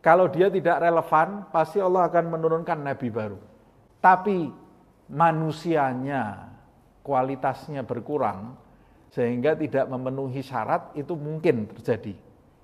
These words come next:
Tapi syariatnya membolehkan atau tidak? Syariat tetap membolehkan. Tidak boleh kita bilang,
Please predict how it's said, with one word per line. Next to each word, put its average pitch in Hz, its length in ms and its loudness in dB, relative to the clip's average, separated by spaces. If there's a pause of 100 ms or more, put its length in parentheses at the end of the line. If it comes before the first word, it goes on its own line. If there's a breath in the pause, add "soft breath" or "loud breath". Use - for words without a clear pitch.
(160)
Tapi 180 300 -2
syariatnya 220 560 2
membolehkan 226 580 4
atau 214 140 0
tidak? 156 260 0 (540)
Syariat 135 340 -2
tetap 165 380 4 (420)
membolehkan. 117 560 -4 (540)
Tidak 110 180 -6
boleh 170 240 0
kita 135 240 -2
bilang, 117 320 -4